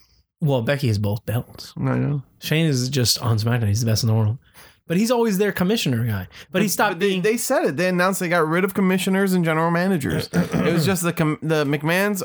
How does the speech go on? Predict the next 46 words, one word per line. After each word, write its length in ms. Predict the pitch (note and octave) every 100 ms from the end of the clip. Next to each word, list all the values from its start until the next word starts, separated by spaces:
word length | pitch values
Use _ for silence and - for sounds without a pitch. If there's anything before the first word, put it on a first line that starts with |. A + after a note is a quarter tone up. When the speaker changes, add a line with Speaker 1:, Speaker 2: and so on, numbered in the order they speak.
| -
Speaker 2:
are 160 | D3
in 100 | D#3
control. 540 | E3 D#3 F3 D#3 B2+ C#3
Speaker 1:
All 60 | C#3
right, 160 | E3+
well, 200 | D#3 F3
maybe 260 | E3 D3 D3+
he'll 120 | D3
just 180 | D3 C3
stay 200 | - D3+
on 100 | D#3+
Raw 280 | D#3 F3+ F3
then 180 | C#3+ C3
'cause 160 | C3
Miz 180 | C#3 D#3+
is 60 | C3+
there 180 | A#2+ A2+
when 160 | A#2 B2
he 80 |
could 140 | C#3+ C3+
just 160 | C3
leave 260 | B2+ C#3+ D3+
and 80 | B2+
go 80 | C3
to 60 |
SmackDown. 480 | A#2+ C#3+ C#3 A#2 G#2 - - _ -
Speaker 2:
Good. 280 | F#3+ F#3+ F#3+ - - - - - - G3+ - - -
Speaker 1:
Oh, 460 | A3+ G#3+ F#3+ D#3 C3
shit. 380 | - B2+ A#2 - - - - -
All 80 | A3+
right, 200 | A3+ F#3+
so 120 | -
let's 160 | A#3 B3+
talk 200 | C4+ B3+
about 520 | A#3+ A#3 G#3+ G#3 G3
the, 800 | E3 F3+ E3+ E3 D#3+ D3+ D3 D3 D3
uh, 260 | C#3 C3+
boat 520 | C3+ C3+ D3 C3 - - -
people. 340 | A2 G#2+ G#2 _ _ _ _ _ _ _ _
Let's, 260 | F3 F3+ -
let's 220 | F#3+ E3+
talk 160 | G3 F3
Speaker 2:
<laughs> 0 |
Speaker 1:
about 220 | E3 D3+
how 220 | C#3 D3+
upset 400 | C#3 - C#3 A#2